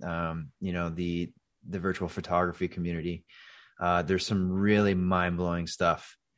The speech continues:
uh, coming out, uh, from the fans, and it's, it's,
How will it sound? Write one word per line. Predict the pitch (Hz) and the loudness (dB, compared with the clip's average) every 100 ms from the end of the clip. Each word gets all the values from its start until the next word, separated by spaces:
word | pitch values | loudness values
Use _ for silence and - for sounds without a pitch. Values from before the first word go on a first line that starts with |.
| _ _ - | _ _ -6
uh, | 85 85 82 65 - - 62 76 - - | -2 -2 -2 -4 -8 -14 -12 -12 -14 -2
coming | 104 92 | 0 2
out, | 90 90 - _ _ _ - | 0 -2 -4 _ _ _ -10
uh, | 87 80 73 | -6 -6 -6
from | - 90 | -6 -6
the | |
fans, | 82 90 85 82 78 | -6 -4 -2 -2 -6
and | 82 80 | -6 -6
it's, | 80 - - - | -6 -8 -12 -6
it's, | 85 85 - - - | -4 -4 -6 -10 -14